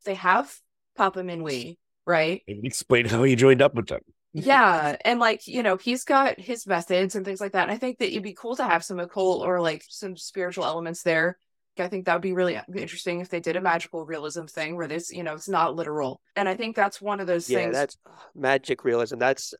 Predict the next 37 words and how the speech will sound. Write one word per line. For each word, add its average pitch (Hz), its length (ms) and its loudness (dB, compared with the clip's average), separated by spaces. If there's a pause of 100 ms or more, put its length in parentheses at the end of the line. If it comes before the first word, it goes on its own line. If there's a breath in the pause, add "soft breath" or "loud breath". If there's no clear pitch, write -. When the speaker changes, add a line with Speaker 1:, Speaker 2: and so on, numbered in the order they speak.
Speaker 3:
ugh. - 340 -8 (560)
Speaker 1:
Yeah, 214 280 4
Speaker 3:
I 147 60 2
Speaker 1:
like 147 100 2
Speaker 3:
just, 156 160 0
I 160 140 8
wish 170 240 4
so 170 260 8
hard 151 220 6
it 131 100 6
had 127 120 0
leaned 123 240 -2
harder 117 460 2
into 117 200 0
the 110 100 0
magic 110 380 -6
real-, 113 280 -8
into 127 220 -6
magic 110 580 -6
realism. 117 500 -2 (180)
Speaker 1:
Yeah, 160 280 2 (100)
although 233 260 2
the, 220 220 -6 (160)
the 214 120 0
day, 196 420 2
the 202 200 0
night 170 320 0
becoming 190 520 -4
day 143 300 0
and 170 100 0
having, 165 300 0
like, 165 200 -6
the 160 120 -2
weird 156 500 -8
soft 156 480 -6
light 156 460 -4 (460)
of 170 500 0